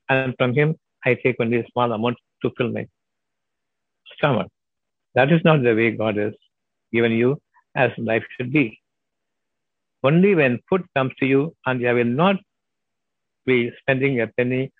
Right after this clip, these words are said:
for all sorts of food available in the world, now you believe. Humanly, it is not possible, but you, whether you want it or not, that's what God wants from you. I want it.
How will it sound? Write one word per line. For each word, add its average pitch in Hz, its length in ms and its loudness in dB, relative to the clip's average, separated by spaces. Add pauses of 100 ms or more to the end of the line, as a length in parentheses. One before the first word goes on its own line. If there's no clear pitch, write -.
(120)
for 147 140 0
all 220 500 2 (300)
sorts 196 200 2
of 196 120 0 (120)
food 165 200 0
available 143 340 2
in 113 260 -8
the 120 360 -2
world, 135 320 0 (580)
now 139 200 -4
you 123 140 -6
believe. 107 380 -8 (2250)
Humanly, 180 380 8
it 147 100 2
is 139 80 2
not 156 200 2
possible, 156 480 2 (200)
but 117 120 2
you, 120 200 2 (260)
whether 135 200 0
you 131 140 2
want 170 280 2
it 226 140 0
or 208 100 2
not, 180 260 0
that's 135 180 -4
what 170 220 -4
God 127 220 -4
wants 110 240 -12 (480)
from 131 180 -2
you. 131 260 -2
I 135 120 2
want 123 360 0
it. 107 140 -6